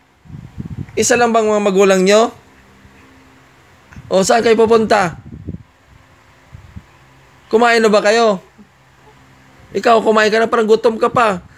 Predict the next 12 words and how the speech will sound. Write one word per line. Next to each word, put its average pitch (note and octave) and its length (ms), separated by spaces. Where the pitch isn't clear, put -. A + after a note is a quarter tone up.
Layo A3 240
yatang A3+ 320
mga A3 400
binabiyahe G#3+ 560
nyo, B3+ 160
eh. G3+ 240
Hinanap A#3 320
nyo A3 160
ba G#3 80
mga F#3+ 240
magulang E3 340
nyo? E3+ 300